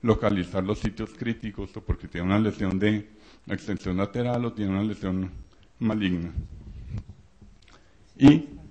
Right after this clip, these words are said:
también tiene que recuperar más del noventa por ciento de los pólipos.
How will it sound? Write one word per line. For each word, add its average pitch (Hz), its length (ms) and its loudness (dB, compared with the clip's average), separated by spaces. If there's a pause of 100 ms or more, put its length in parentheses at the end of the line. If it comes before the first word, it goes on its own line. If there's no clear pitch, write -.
(180)
también 117 560 4
tiene 127 220 -2
que 139 80 -6
recuperar 123 600 -2
más 120 200 0
del 123 140 -2
noventa 104 360 -4
por 107 180 -10
ciento 95 400 -8 (480)
de 110 180 2
los 90 180 -4
pólipos. 92 540 2